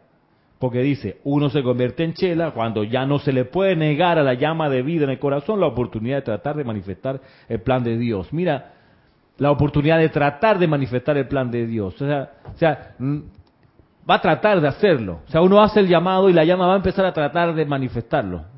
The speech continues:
O sea, hay, hay como un, un rango de, de posibilidades que ahora se activan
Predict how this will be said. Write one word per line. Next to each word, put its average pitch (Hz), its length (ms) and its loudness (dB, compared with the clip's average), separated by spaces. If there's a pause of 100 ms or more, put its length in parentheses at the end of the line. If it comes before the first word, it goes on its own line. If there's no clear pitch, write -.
(120)
O - 40 -20
sea, 135 100 -8
hay, 151 220 -2
hay 160 160 -2
como 165 260 -2
un, 139 340 -6 (1160)
un 135 180 -2
rango 151 380 2
de, 120 260 0
de 110 200 -4
posibilidades 127 840 0
que - 80 -4
ahora 131 220 0
se 123 100 -8
activan 113 540 -8